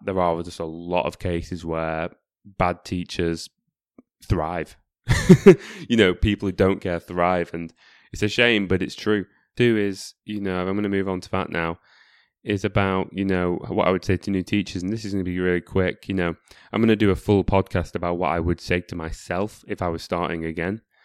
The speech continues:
You know, if I could speak to myself when I just started teaching, what would I say? So, you know,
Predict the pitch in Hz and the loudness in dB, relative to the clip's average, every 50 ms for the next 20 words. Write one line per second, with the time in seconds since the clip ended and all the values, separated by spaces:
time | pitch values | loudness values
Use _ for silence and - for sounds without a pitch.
0 | _ _ _ - - 92 85 85 90 92 90 - 85 - - - 95 92 - - | _ _ _ -6 -2 -2 0 0 0 0 -2 -2 -8 -10 -8 -6 -6 -6 -6 -6
1 | 101 95 92 92 - 90 90 - 95 87 85 82 92 87 - - 90 85 82 - | -6 -6 -6 -2 -2 -2 -2 -2 -2 -4 -4 -6 -8 -10 -6 -4 -4 -4 -4 -6
2 | - - 98 95 - - 101 95 87 82 80 85 87 80 82 85 - 98 85 90 | -6 -6 -6 -6 -4 -4 -4 -2 -2 -2 -2 -2 -2 -4 -4 -4 -4 -2 -2 -2
3 | 107 - _ - - - _ _ - - 95 95 90 90 87 - _ _ - 104 | -4 -6 _ -20 -20 -20 _ _ -6 -2 0 0 0 0 -4 -8 _ _ -4 -2
4 | 95 87 80 85 | -2 -2 -2 -4